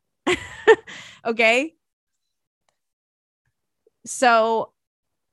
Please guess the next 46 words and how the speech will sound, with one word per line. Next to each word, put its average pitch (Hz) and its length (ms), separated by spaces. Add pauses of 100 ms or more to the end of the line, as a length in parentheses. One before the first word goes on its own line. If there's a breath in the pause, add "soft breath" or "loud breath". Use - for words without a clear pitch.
she 254 240
says, 214 580
"Please, 254 280
I 226 80
wanted 214 240
to 247 100
crawl 214 220
into 208 220
a 202 60
hole. 220 460
Like, 196 240
why 202 220
did 240 100
I 269 100
say 208 200
that? 190 180
I 202 120
didn't 220 180
go 262 80
to 247 80
school 214 460 (1300)
in 233 160
New 196 140
Jersey, 233 760 (280 soft breath)
but 220 160
I'm 220 200
near 220 180
Cleveland, 208 400
Ohio, 190 400
and 196 80
I 180 80
just 202 240
wanna 196 360 (480)
join 220 320
in 202 200
on 185 160
suing 262 380
them 202 120
as 196 180
well 196 260
because 208 280
they 220 120
really 190 320
did 190 160
me 180 100
dirty." 196 460